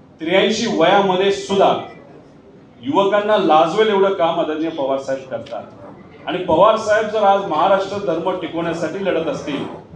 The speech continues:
तर युवांनी का लढू नये? म्हणून आदरणीय पवार साहेबांचं फोटो, त्यांची प्रेरणा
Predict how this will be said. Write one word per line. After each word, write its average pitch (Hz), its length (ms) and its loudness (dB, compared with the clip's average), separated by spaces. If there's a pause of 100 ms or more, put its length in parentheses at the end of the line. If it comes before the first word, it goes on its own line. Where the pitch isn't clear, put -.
(320)
तर 175 60 -8
युवांनी 202 400 2
का 226 220 4
लढू 190 240 0
नये? 131 240 -2 (540)
म्हणून 170 140 -4
आदरणीय 180 320 0
पवार 165 280 2
साहेबांचं 160 680 -4
फोटो, 151 580 -4 (500)
त्यांची 147 300 -6
प्रेरणा 170 460 2